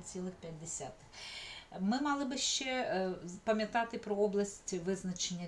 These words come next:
для логарифма, тобто, що х більше за нуль, але якщо х більше рівне нуль цілих п'ять десятих, то автоматично він уже більшим за нуль є. Отже, буде відповідь, як ми бачимо, В.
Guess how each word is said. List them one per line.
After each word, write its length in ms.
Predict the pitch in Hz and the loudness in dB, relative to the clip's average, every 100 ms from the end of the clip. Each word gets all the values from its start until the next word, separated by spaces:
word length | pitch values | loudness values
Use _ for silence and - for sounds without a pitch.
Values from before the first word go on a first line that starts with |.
| 160 | -4
для 200 | 170 175 | -2 -2
логарифма, 560 | 170 190 240 277 160 - | 0 0 -2 -2 -6 -6
тобто, 280 | 170 - 170 | -8 -6 -2
що 220 | - 185 | 0 2
х 540 | 190 202 202 - - | 4 2 0 -4 -4
більше 560 | 160 156 214 - - 185 | -4 4 6 6 0 0
за 180 | 190 214 | 2 2
нуль, 220 | 294 202 - | 4 0 0
але 320 | 175 196 233 - - - - - - | 0 2 2 0 -8 -12 -12 -12 -4
якщо 260 | 196 - 254 | -2 2 2
х 120 | 208 | 0
більше 400 | 185 220 196 - | 0 2 2 4
рівне 260 | 196 180 180 | 2 4 0
нуль 160 | 170 170 | 0 -4
цілих 360 | - 175 180 | -2 -2 -2
п'ять 180 | 269 277 | -4 -4
десятих, 520 | 320 - 330 330 294 | 0 6 4 4 -4
то 160 | - 220 | 0 0
автоматично 680 | 190 196 214 311 320 - 269 | 2 0 0 0 -2 0 0
він 300 | 202 247 254 | 2 0 0
уже 180 | 180 180 | -2 -2
більшим 520 | 160 214 214 214 202 | 0 -2 -2 -2 -2
за 180 | 165 165 | 0 0
нуль 320 | 160 180 190 202 - - | 2 0 -2 -6 -18 -10
є. 340 | 147 151 151 151 - - - - - | -4 -2 -2 -4 -14 -18 -18 -20 -4
Отже, 600 | 202 311 320 - 294 285 - | 4 4 4 4 4 4 -2
буде 320 | 170 262 254 | -4 -2 0
відповідь, 960 | 185 190 208 - 220 208 226 220 - - - | 0 0 -2 -4 -2 -2 -4 -6 -10 -10 -8
як 280 | 180 175 175 | 0 0 0
ми 100 | 165 | -2
бачимо, 580 | 160 208 - 202 196 175 | 2 2 0 -2 -2 -2
В. 200 | 139 151 | -2 -2